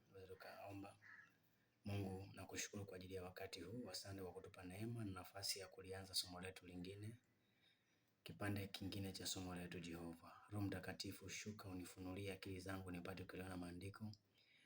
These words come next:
Nipe kusikizishwa, ya Bwana. Kila atakayenisikiliza, ya Mungu, akapate kitu kupitia message hii, Bwana. Hatua yake ikaongezeke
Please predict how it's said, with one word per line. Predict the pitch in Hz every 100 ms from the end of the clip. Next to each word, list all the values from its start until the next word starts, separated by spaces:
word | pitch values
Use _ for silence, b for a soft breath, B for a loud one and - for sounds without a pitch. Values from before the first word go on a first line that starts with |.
| b -
Nipe | 110 104
kusikizishwa, | 104 101 92 - 98 104 101 98
ya | 90
Bwana. | 87 87 - - -
Kila | 110
atakayenisikiliza, | 92 95 104 101 98 - 95 95 101 98
ya | 95
Mungu, | 95 95 92
akapate | - - 95 -
kitu | - - 95 -
kupitia | - - - 98 90
message | 92 - 95 90
hii, | 92
Bwana. | 85 - 87 - - B B B B B -
Hatua | 92 - 101
yake | 98 104 101
ikaongezeke | - 95 95 95 104 113 127